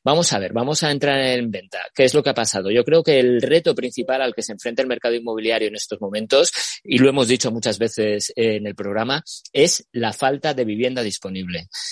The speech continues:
Toda esa demanda, toda esa fuerte demanda que se ha experimentado en el último año y, y en este primer trimestre del año, con esos datos que siempre comentábamos espectaculares de compraventas,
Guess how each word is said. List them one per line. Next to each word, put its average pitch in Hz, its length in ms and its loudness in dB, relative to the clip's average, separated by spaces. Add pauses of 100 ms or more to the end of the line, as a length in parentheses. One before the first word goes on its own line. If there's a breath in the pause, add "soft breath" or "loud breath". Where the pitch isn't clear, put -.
(360 loud breath)
Toda 175 240 6
esa 160 240 2
demanda, 123 640 2
toda 123 140 4
esa 139 180 0
fuerte 151 400 2
demanda 123 400 -2
que 104 100 -6
se 113 80 -8
ha - 20 -8
experimentado 123 540 -2
en 113 80 -2
el 107 100 -2
último 120 360 -2
año 127 280 -2
y, 101 120 -4
y 110 280 0
en 117 80 -4
este 127 160 -4
primer 127 320 -4
trimestre 120 460 -2
del 110 120 4
año, 120 220 -2
con 107 100 -8
esos 110 240 -6
datos 123 300 0
que - 100 -6
siempre 113 240 -4
comentábamos 113 640 -2
espectaculares 104 680 0
de 110 100 2
compraventas, 117 640 0